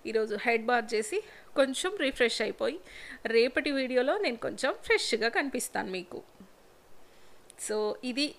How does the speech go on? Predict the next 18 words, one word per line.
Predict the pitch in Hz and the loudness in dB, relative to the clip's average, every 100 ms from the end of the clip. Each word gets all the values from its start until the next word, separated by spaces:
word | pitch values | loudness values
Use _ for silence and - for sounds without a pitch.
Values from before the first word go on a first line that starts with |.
| 254 | -2
ఇవాల్టి | 240 233 226 262 277 - 240 | 2 4 4 0 -8 -8 -4
నా | 226 214 208 202 - | -2 0 0 -2 -2
వ్లాగ్ | 220 214 208 226 | 2 4 4 2
అనమాట. | 220 208 - 277 311 - - - - - - - - - - - | -2 -4 -2 -2 -2 -12 -20 -20 -20 -20 -20 -20 -20 -20 -20 -18
So, | - 220 220 - 226 | -10 -6 -4 0 0
after | 220 - 277 | 0 4 4
four | 277 254 233 | 4 2 2
days | 220 233 233 | 4 2 2
తర్వాత | 226 220 214 233 277 269 | 2 2 2 2 0 0
లేసాను. | 226 208 220 208 214 294 262 | 2 2 2 0 0 0 0
Actually, | 226 269 277 311 311 - | 0 -2 0 -2 -2 -4
ఈ | 247 | 0
రోజు | 262 277 269 | 4 4 4
వరకు, | 254 247 269 | 0 2 0
నిన్నటి | 240 240 262 277 | 2 0 0 2
వరకు | 262 269 285 | 0 2 -2
కూడా | 277 277 | 0 0
మీకు | 294 269 - | 2 0 -4